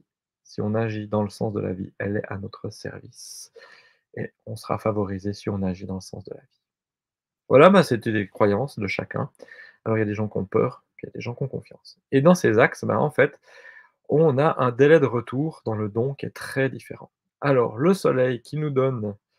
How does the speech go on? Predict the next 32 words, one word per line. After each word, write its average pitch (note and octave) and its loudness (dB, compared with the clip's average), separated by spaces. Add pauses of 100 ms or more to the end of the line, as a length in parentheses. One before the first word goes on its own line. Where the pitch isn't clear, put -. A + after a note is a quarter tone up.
(280)
son B2 -6
amour C3 0
inconditionnel, A2+ -6 (640)
ou - -20
presque, - -16 (500)
qui - -16
nous A#2+ -8
donne B2+ 0
sa - -8
lumière, A#2 -6
sa - -10
lumière A2 -8
qui - -20
nous A2+ -16 (200)
donne A2 -12
tout, B2 -12 (360)
toutes G3+ 4
les C#3 6
formes D3 4
d'énergie, A2+ -2
ou A#2+ -8
presque, - -14 (140)
<coughs> - 6
que C#3 8
nous A2+ 2
utilisons, A2+ -4 (1080)
elles A2+ 0
viennent D3+ 0
du D#3+ -6
soleil. - -6
Ah - -12
bah, - -14